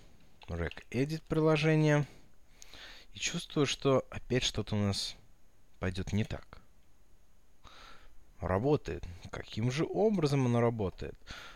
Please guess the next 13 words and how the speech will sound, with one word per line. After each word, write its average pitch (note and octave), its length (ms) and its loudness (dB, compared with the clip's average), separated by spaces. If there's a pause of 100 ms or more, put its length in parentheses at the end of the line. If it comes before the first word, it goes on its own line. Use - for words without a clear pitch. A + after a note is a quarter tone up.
(120)
М, A2 560 6
а - 100 -2
через A2+ 220 2
какой G3 260 4
механизм, E3+ 460 8
интересно, A2 480 4
у - 20 6
нас G2 240 4
вообще G#2 260 4
осуществляется G2+ 760 4
блокировка G2 580 0
работы G2 340 2
приложений? G2+ 680 2